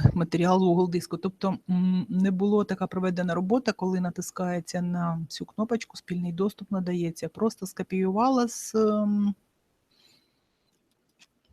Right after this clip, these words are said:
так-, такі, щоб не було таких. Коли ви будете перевіряти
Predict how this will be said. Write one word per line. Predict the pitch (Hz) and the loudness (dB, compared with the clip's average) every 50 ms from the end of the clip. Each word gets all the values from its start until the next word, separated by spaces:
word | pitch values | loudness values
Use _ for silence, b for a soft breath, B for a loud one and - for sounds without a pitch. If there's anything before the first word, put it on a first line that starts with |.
| _ _ | _ _
так-, | - 180 - | -14 -14 -14
такі, | _ - - - 151 | _ -8 -4 -2 -2
щоб | - - 180 196 | 0 2 2 2
не | 190 | 4
було | 180 214 202 95 - | 4 4 4 4 2
таких. | 165 165 - 160 170 - - - - - - _ _ _ _ _ - - | 0 -4 -4 -6 -6 -6 -8 -10 -10 -12 -18 _ _ _ _ _ -12 0
Коли | - 208 214 214 | 2 2 4 4
ви | 214 208 | 2 2
будете | 190 208 202 196 196 | 0 0 -2 -2 -4
перевіряти | - 196 196 196 202 208 226 262 302 302 294 214 | -4 -4 -2 -2 0 2 2 2 0 0 -2 -2